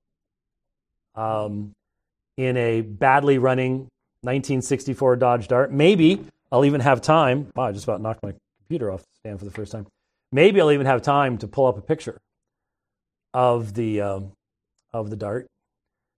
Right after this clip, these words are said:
before it was printed at Earl Scheib, all white, when it had numerous different colored panels on it, uh, that we drove through the night,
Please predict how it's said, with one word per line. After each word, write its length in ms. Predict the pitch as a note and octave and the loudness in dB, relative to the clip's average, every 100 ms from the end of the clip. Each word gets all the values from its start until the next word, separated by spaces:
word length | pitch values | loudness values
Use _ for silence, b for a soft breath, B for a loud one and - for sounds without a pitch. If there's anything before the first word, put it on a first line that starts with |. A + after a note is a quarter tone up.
| _ - | _ -12
before 440 | A#2+ B2+ D#3+ D#3 C3+ | -6 -2 4 4 4
it 60 | |
was 280 | A#2 A#2+ - _ _ | 0 -4 -6 _ _
printed 300 | - C#3+ C3 | -4 0 2
at 100 | A#2+ B2 | 0 0
Earl 240 | C3 B2 | 0 0
Scheib, 500 | - A#2+ G#2+ A#2+ G#2+ _ _ | 0 -2 -2 -6 -10 _ _
all 200 | A#2+ A2+ | -4 -2
white, 340 | A#2 B2+ B2 - _ _ _ _ _ _ _ _ _ _ _ - | 0 0 -2 -8 _ _ _ _ _ _ _ _ _ _ _ -8
when 160 | B2+ | -4
it 80 | C3 | 0
had 240 | C3 B2+ | 0 2
numerous 460 | B2+ D#3 E3+ C#3+ - | 2 2 4 2 2
different 360 | D3+ C3 B2+ - _ _ - | 0 0 -4 -6 _ _ -2
colored 400 | C#3+ B2 G#2+ - | 0 0 -2 -8
panels 460 | C#3 B2+ A#2+ G#2+ | -6 -4 -6 -8
on 220 | - A2+ | -12 -10
it, 100 | B2+ - _ _ _ _ _ _ _ - | -10 -12 _ _ _ _ _ _ _ -4
uh, 520 | B2+ C3 B2 A#2+ G2+ - _ - | 2 4 4 0 -4 -18 _ -4
that 240 | A#2+ B2 | -2 0
we 160 | C3 D3 | 0 2
drove 440 | C3+ C3+ D3 C#3+ | 6 6 6 0
through 200 | - D3 | 2 2
the 80 | C#3 | 4
night, 380 | C3 C3 D3 | 4 4 2